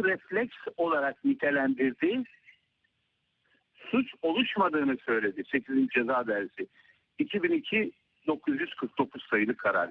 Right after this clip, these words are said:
iki bin iki beş, yedi bin beş yüz on sekiz sayılı karar,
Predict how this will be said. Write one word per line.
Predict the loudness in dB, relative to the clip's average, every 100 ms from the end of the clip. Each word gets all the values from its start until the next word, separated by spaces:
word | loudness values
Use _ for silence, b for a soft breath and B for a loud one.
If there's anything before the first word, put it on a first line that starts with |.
| -4
iki | -4 0
bin | 2 2
iki | 2 0 0 0
beş, | -2 -2 -10 _ _
yedi | -2 0
bin | 2 2
beş | 2 -2 -2
yüz |
on | -2 -2
sekiz | -8 -6 -10 -10 _ B B -10 -2
sayılı | 0 0 0
karar, | 0 0 0